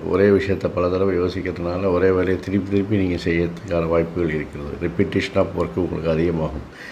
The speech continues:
அதனால் வேலைப்பளு அதிகமாக காணப்படும். ஆகவே தேவையற்ற சிந்தனையை தவிர்த்தால் இந்த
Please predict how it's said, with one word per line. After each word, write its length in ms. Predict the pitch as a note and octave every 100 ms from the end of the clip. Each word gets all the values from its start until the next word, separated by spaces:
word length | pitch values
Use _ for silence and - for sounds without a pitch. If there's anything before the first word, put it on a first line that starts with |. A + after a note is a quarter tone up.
| - -
அதனால் 380 | E2 F#2 F#2+ G2
வேலைப்பளு 500 | F2 F2 E2+ F2 E2+
அதிகமாக 880 | D#2 E2 E2+ E2 D#2 D#2+ D#2+ E2 E2 - - -
காணப்படும். 600 | D#2 E2 D#2+ - C2+ - - - - - - -
ஆகவே 260 | E2+ F2+ E2+
தேவையற்ற 480 | G2 G#2 G#2+ G#2 G2+
சிந்தனையை 500 | G#2 G2 G2 F#2+ F2
தவிர்த்தால் 520 | F#2 F2 F#2 - G2
இந்த 160 | F#2